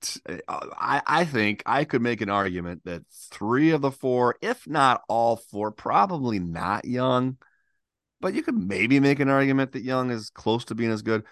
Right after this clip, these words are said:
But Kenwood, Simeon, Curie, I mean, they're all better than last year, and they're better than all the Public League teams of a year ago. So the winner is gonna be Simeon 'cause they don't have to play any of 'em ever again <laughs> the,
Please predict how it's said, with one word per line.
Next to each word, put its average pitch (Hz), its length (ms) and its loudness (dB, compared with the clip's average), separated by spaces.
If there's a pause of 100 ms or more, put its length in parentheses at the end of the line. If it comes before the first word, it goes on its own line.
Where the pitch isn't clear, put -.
(360)
But 131 140 -6
Kenwood, 147 460 2
Simeon, 131 520 0
Curie, 120 440 0
I 104 40 -8
mean, 113 160 -2
they're 117 120 4
all 123 140 8
better 92 300 -4 (540)
than 92 160 -10
last 85 320 -8
year, - 160 -18 (120)
and 90 180 -6
they're 90 140 -4
better 95 280 -2
than 90 200 -4
all 87 180 -6
the 85 60 -6
Public 82 280 -6
League 73 100 -14
teams 85 240 -8 (100)
of 90 140 -6
a 85 60 -6
year 76 140 -6
ago. 71 300 -12
So 101 360 2 (960)
the 117 200 0
winner 156 280 8
is 131 80 4
gonna 127 120 4
be 104 140 2
Simeon 113 420 2
'cause 98 100 -4
they 110 80 0
don't 110 140 0
have 113 140 -2
to 95 60 -6
play 131 420 2
any 98 140 0
of 92 60 -2
'em 90 140 -2
ever 90 200 -2
again 85 440 -2 (200)
<laughs> - 180 -20
the, - 160 -8